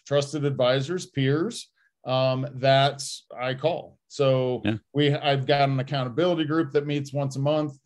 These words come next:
Speaker 1: Um, I've got certain individuals within franchise organization and outside that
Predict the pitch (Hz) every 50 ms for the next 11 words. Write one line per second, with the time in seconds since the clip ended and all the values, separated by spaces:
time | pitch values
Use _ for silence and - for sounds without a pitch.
0 | _ _ _ _ - 123 123 127 123 123 127 135 135 131 131 127 135 131 131 131
1 | 131 - - 156 165 156 151 143 135 135 131 120 131 135 131 131 139 135 135 120
2 | 104 107 113 127 131 147 156 156 147 139 143 147 143 139 139 131 135 143 139 135
3 | 131 135 135 135 127 135 135 131 117 101 127 131 131 123 - 123 117 117 117 113
4 | 117 117 - - 135 131 123 131 135 147 147 131 131 123 120 120 117 113 -